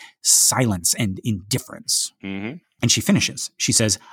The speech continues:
Speaker 1: "I am not going to lock her up in some goddamn asylum." Now,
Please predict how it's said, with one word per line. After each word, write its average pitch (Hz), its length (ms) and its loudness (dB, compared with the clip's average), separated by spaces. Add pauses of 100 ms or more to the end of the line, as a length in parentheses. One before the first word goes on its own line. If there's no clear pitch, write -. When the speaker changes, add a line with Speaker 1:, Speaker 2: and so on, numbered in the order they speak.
(100)
Speaker 1:
"I 123 80 2
am 95 260 0
not - 300 -2
going 131 240 2
to 101 100 -2
lock 98 340 -4
her 196 200 -2
up 107 220 -4
in 110 160 0
some 98 340 0
goddamn 104 460 0
asylum." - 560 0 (320)
Now, - 240 0